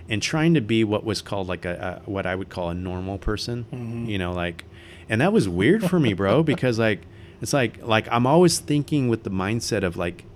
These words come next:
Speaker 1: mission, make disciples.
Speaker 2: Yeah.
Speaker 1: And so, like, for the first time in my life, I was just thinking, like, "Huh,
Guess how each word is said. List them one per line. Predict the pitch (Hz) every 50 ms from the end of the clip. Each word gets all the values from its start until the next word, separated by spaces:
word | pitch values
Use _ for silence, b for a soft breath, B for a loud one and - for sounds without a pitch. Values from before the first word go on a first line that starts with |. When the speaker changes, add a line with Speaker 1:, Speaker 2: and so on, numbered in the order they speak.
| - -
Speaker 1:
mission, | 101 101 104 117 113 110 - - - 90 87 85 85 85 85 85 90 92 95 95
make | 104 107 104 -
disciples. | - 107 - - - 107 107 101 135 127
Speaker 2:
Yeah. | 131 131 123 120 117
Speaker 1:
And | 113 110
so, | 104 - 110 101
like, | 98 98 98 92 B B B B B B B
for | - 127 117
the | 107
first | - - 151 139
time | - 143 139 123
in | 110
my | 101 90 85
life, | 92 98 104 117 120 104
I | 101 92
was | 98 95 90
just | 98 90 -
thinking, | - 110 104 98 104 104 95
like, | 90 85 85 82 - - -
"Huh, | - - 233 165 98